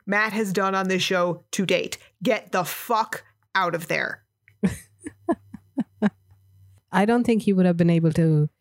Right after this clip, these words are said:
Speaker 2: hold himself back any longer.
Speaker 1: Yes. Now, here's the thing. There was rage in him, but there was
Speaker 2: Mm-hmm.
Speaker 1: also fear. And what I'm wondering is, does he get out of there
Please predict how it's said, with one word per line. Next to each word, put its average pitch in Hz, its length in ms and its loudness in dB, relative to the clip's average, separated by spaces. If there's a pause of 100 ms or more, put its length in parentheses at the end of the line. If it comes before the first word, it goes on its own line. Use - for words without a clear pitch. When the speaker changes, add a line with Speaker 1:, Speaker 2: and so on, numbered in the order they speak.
Speaker 2:
hold 190 260 4
himself 165 400 2
back 151 280 0
any 151 160 2
longer. 156 400 0 (400)
Speaker 1:
Yes. 208 460 -2
Now, 220 340 0
here's 254 300 -2
the 240 100 -10
thing. 185 380 -2 (400)
There 226 240 0
was 226 220 -6
rage 220 600 -2
in 196 200 -2
him, 175 480 -2 (320)
but 208 140 -6
there 220 140 2
was 180 160 6
Speaker 2:
Mm-hmm. 165 80 6
Speaker 1:
also 285 480 0 (640)
fear. - 640 -4 (520)
And 190 260 -2
what 202 120 -2
I'm 254 220 0
wondering 190 480 -2
is, - 440 -4 (560)
does 196 160 -2
he 262 200 -2
get 277 160 -2
out 233 200 0
of 220 60 -6
there 180 400 -2